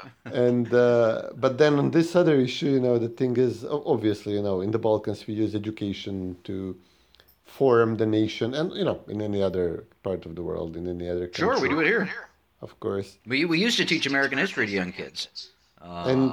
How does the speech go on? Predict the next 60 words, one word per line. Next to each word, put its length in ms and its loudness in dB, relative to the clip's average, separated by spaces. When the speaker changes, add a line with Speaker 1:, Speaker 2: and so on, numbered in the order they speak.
Speaker 2:
I'm 80 -14
not 160 -8
Speaker 1:
it 60 -6
Speaker 2:
sure 80 -2
if 60 2
Speaker 1:
used 120 2
to 60 2
Speaker 2:
it's 60 -6
Speaker 1:
have 80 6
a 80 4
Speaker 2:
anymore. 160 4
Speaker 1:
positive 300 0
spin, 320 -2
I 120 0
remember, 520 -2
<laughs> 100 -20
right? 220 0
Speaker 2:
Right, 220 -2
right. 260 -8
Yeah. 360 -2
Actually, 220 4
I 40 8
Speaker 1:
Not 40 6
Speaker 2:
was, 120 4
I 80 4
was, 160 4
Speaker 1:
anymore. 100 -2
Speaker 2:
I 40 0
was 100 2
having 220 2
dinner, 240 2
I 80 2
was 100 -2
having 180 0
dinner 200 2
with, 280 -2
uh, 320 0
sister 380 -4
and 120 -2
her 180 -2
husband 320 -4
and 300 -12
her, 160 -12
Speaker 1:
Uh-huh. 160 -4
Speaker 2:
their 100 -4
kids 300 -8
the 100 -6
other 100 -2
night, 280 0
and, 120 -6
and, 360 0
and 240 -6
both 220 -2
of 80 -6
my 160 2
nieces 600 -4
were 240 -4
able 480 -4
to 120 -18
quote, 520 -4